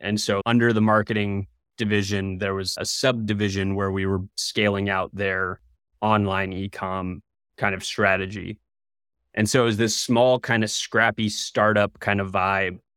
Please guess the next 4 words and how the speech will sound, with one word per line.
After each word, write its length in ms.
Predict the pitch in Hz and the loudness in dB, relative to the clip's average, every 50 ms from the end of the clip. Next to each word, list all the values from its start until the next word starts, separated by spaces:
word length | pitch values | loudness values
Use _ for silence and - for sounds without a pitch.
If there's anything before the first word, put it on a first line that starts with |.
| _ _ _ _ _ _ _ | _ _ _ _ _ _ _
underneath 520 | - 110 110 107 101 98 101 101 98 98 - _ | -2 0 2 2 2 2 2 0 -2 -2 -4 _
this 320 | - 101 92 - - - - - - _ - | -8 -8 -6 -8 -8 -12 -14 -18 -20 _ -4
huge 560 | - 127 123 120 110 104 98 - - - - _ _ _ _ _ _ | 2 2 4 4 4 2 0 -2 -6 -10 -12 _ _ _ _ _ _
corporation. 840 | - - 113 101 - - 98 95 95 98 95 - - 90 87 80 - | -2 0 0 0 -2 -4 -4 -4 -2 -4 -4 -6 -8 -10 -10 -12 -14